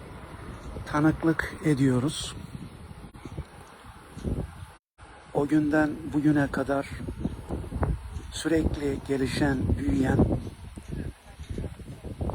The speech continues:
iki yerleşkesi ile merkezdeki ve Bağdat, ayrıca Ulus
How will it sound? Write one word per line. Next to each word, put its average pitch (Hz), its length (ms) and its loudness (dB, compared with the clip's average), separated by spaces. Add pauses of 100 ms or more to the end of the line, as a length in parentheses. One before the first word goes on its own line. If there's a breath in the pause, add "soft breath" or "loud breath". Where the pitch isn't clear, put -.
(380)
iki - 300 2 (1300)
yerleşkesi - 760 2 (840)
ile 139 320 -2 (640)
merkezdeki 127 840 -2
ve 127 320 4 (220)
Bağdat, 123 420 -4 (920)
ayrıca 135 580 0 (680 loud breath)
Ulus 151 480 4